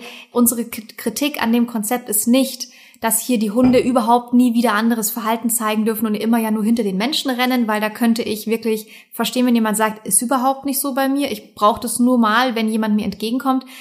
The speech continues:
Nur was ich halt ganz interessant fand, ähm, wenn ich mit meiner Hündin unterwegs bin, aber vor allem auch, wenn wir gemeinsam unterwegs sind mit unserem lustigen Terrier-Setting, dann werden die Hunde immer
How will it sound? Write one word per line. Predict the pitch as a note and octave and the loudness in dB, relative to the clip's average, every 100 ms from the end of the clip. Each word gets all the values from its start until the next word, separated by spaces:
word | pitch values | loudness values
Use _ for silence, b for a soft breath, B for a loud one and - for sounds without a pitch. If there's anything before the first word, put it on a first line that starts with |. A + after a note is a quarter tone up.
| B B B | B B B
Nur | A#3 | 0
was | A3+ | 0
ich | - C#4 | -2 -2
halt | A#3+ | 0
ganz | A3+ A3 | 0 0
interessant | A#3 G#3+ G#3+ G#3 A#3+ | -2 -2 -2 0 -2
fand, | B3+ B3+ C4 B3+ B B B B - | -2 0 0 -2 B B B B -6
ähm, | A3+ A#3 A3+ A3+ A3+ - - - | 0 2 4 2 0 -12 -18 -4
wenn | A3+ A#3 A#3+ | 0 2 0
ich | - A#3+ A#3+ | 0 -2 2
mit | A#3 | 2
meiner | A3+ A#3+ | 4 4
Hündin | B3 B3 | 4 4
unterwegs | A#3 A#3+ A3+ A#3 - | 2 2 2 2 -2
bin, | G#3 G3 | -4 -2
aber | G#3+ | -2
vor | G#3+ F#3+ | -2 -2
allem | - A#3 | 0 0
auch, | - G#3+ | -2 0
wenn | A3+ | 2
wir | B3 | 2
gemeinsam | A#3 A3 A3 A3 G#3+ | 2 2 2 0 0
unterwegs | G#3 G3+ G#3 G3+ - | -2 2 2 0 -2
sind | G3 | -2
mit | G3+ | -2
unserem | G#3 G#3 G3+ G3+ G3 | 0 0 2 0 0
lustigen | A3 A3 G#3+ G#3 G#3 | 0 -2 -2 0 0
Terrier-Setting, | A3+ G#3+ G3+ G3 G3+ G3 F#3+ G3 B B B B B B | -2 -2 -2 -2 -4 -4 -6 -6 B B B B B B
dann | - A3 B3+ A3+ - - | 0 2 2 0 -8 -8
werden | G#3 A3+ B3 B3+ B3+ - | 0 2 2 2 0 -2
die | G#3 A3+ | -4 -2
Hunde | G#3+ B3 B3 A#3+ - B3+ | 4 4 4 2 -6 2
immer | C#4+ A#3 F#3+ G#3+ - | 6 6 2 -6 -6